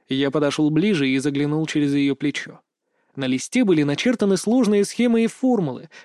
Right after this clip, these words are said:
которые я едва мог понять, снабжённые комментариями на старорусском языке. «Это инструкция. Кажется, что-то вроде», —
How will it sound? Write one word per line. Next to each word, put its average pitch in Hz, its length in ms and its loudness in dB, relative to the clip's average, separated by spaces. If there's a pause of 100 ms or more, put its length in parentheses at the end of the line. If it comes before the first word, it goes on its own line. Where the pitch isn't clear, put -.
которые 165 540 4
я 190 180 4
едва 151 360 2
мог 185 260 -2
понять, 180 440 -6 (360)
снабжённые 143 640 -2
комментариями 160 800 0 (180)
на 196 160 0
старорусском 196 640 0
языке. 165 560 -4 (580)
«Это 208 200 -2
инструкция. 185 640 -2 (500)
Кажется, 226 400 0
что-то 233 320 0
вроде», — 220 320 2